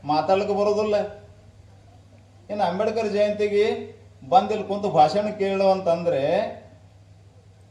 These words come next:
ಹೆಂಗೆ ಕೇಳಕ್ಕೆ ಸಾಧ್ಯ ಅದ? ನಾನೇ ಡಬಲ್ ಟ್ರಿಬಲ್ ಆಗೀನಿ,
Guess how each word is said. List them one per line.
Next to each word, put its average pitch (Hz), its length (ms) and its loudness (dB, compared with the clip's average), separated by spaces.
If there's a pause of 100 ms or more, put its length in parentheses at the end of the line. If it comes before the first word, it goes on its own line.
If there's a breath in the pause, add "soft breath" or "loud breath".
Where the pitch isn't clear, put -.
(180)
ಹೆಂಗೆ 190 220 -2
ಕೇಳಕ್ಕೆ 170 480 -4
ಸಾಧ್ಯ 131 280 -2
ಅದ? 107 280 -8 (2250)
ನಾನೇ 180 600 6
ಡಬಲ್ 208 380 8
ಟ್ರಿಬಲ್ 202 320 6
ಆಗೀನಿ, 208 640 2